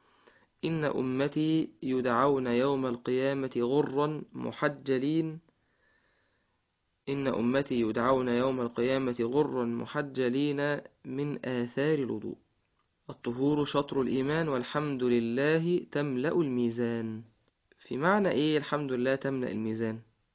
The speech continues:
هل، هل ده مثل، ولا ده على الحقيقة؟ إن الحمد لله، كلمة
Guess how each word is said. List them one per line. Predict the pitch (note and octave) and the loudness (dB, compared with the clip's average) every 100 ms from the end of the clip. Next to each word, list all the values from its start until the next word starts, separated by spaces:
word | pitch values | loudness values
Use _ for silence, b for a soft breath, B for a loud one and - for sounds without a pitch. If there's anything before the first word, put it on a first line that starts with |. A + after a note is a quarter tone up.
| _ | _
هل، | D3+ G3 A#3 F3+ | -4 2 2 2
هل | - D3+ F3 D3+ | 0 2 2 4
ده | E3 D#3+ | 4 4
مثل، | D3 D#3 D#3 F3+ - _ _ _ _ _ _ _ | 2 0 0 0 -4 _ _ _ _ _ _ _
ولا | B2+ C3+ D3+ | 0 2 2
ده | C#3 D#3+ | 4 4
على | D3 C3+ | 4 2
الحقيقة؟ | B2 A#2+ A#2+ C3+ A#2+ A#2 A#2 - B2+ | -2 -4 -4 -2 -2 -4 -10 -14 -10
إن | A#2+ A#2 | -8 -8
الحمد | A#2+ C3 C3+ | -4 -4 -2
لله، | A#2+ A2 B2 | -2 0 0
كلمة | C3+ D3+ D3 B2 | 0 -2 -2 -4